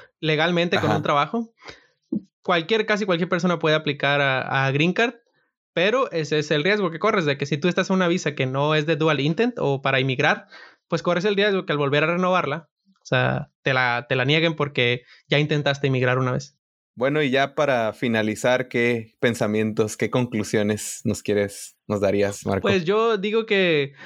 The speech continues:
Speaker 1: que, por ejemplo, lo que me pasaba a mí cuando yo recién vi o, la opción de venir acá a trabajar a Estados Unidos es que decía, "Oh, debe ser bien complicado, debe de, para poder que te den visa", como decíamos, yo a lo mejor me imaginaba como los requisitos eran únicamente los de la O uno, que era que tenías que tener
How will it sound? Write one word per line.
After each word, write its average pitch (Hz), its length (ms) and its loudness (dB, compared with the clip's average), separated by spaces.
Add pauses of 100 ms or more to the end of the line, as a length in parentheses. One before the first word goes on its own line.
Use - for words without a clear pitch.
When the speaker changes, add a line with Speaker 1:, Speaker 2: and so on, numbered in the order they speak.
(260)
Speaker 1:
que, 151 640 0
por 185 100 0
ejemplo, 185 240 0
lo 156 120 0
que 175 80 -4
me 165 100 0
pasaba 185 280 0
a 190 40 0
mí 190 100 0
cuando 185 300 0
yo 147 140 0
recién 160 440 0
vi 147 300 2
o, 123 200 -2
la 139 140 0
opción 147 280 -2
de 165 60 2
venir 151 180 2
acá 143 140 -2
a 139 40 0
trabajar 139 280 0
a 143 40 0
Estados 151 260 -2
Unidos 156 240 0
es 143 120 -8
que 151 120 0
decía, 139 240 -2
"Oh, 202 160 2
debe 180 160 2
ser 170 160 -2
bien 165 140 0
complicado, 170 640 0 (420)
debe 165 500 0
de, 139 220 0
para 156 220 0
poder 151 160 -2
que 175 80 -2
te 156 100 -2
den 156 120 2
visa", 214 280 2
como 160 140 0
decíamos, 165 380 0
yo 165 300 0
a 151 100 -6
lo 151 80 0
mejor 147 240 0
me 170 100 0
imaginaba 156 440 0
como 147 260 -2
los 147 120 2
requisitos 151 460 -2
eran 170 180 2
únicamente 160 460 0
los 160 80 2
de 139 100 2
la 120 120 -2
O 135 100 2
uno, 202 220 0
que 135 100 -6
era 147 160 2
que 139 160 0
tenías 135 360 2
que 156 120 -2
tener 143 520 0